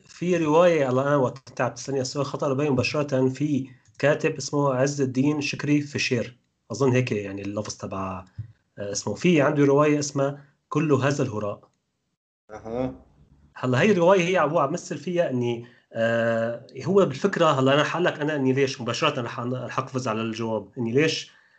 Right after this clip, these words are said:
Speaker 1: آه، أنا شايفة إن هي ما فيها حشو. يعني أساسًا هي الرواية، الرواية بتصور علاقة، آه،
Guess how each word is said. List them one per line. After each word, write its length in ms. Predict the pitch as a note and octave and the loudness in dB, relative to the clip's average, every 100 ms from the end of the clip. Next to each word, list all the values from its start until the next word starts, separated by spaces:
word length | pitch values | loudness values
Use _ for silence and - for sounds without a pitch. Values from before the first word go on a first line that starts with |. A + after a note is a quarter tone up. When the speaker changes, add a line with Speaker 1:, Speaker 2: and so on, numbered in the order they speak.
| _ - | _ -12
Speaker 1:
آه، 200 | A#2+ B2+ | -4 2
أنا 220 | D3 D3 | 6 6
شايفة 500 | C#3 C#3+ D3 D3 D3 | 4 2 0 0 -2
إن 100 | B2+ | 0
هي 440 | A2+ C#3 C#3+ D3 D3 - - | 0 2 2 2 -4 -14 -4
ما 80 | B2 | -2
فيها 220 | B2 A#2 | 0 -2
حشو. 320 | A#2 A2 B2+ | -2 -6 -4
يعني 280 | B2+ C#3 F#3+ | 0 2 2
أساسًا 320 | F3 A3+ G3+ | 2 2 4
هي 160 | F#3 G3 | 4 4
الرواية، 560 | D3+ D#3 F3+ D3+ D3 | 4 2 2 0 -4
الرواية 340 | B2+ C3+ E3 C#3 | -2 0 0 0
بتصور 440 | - - E3+ C#3 | -4 -2 0 0
علاقة، 500 | A#2 C3 D#3+ C3+ C#3 - _ _ _ | 0 0 2 0 -2 -12 _ _ _
آه، 600 | A#2 A2+ A#2 A2+ A2+ G#2+ | -6 -2 0 0 -2 -4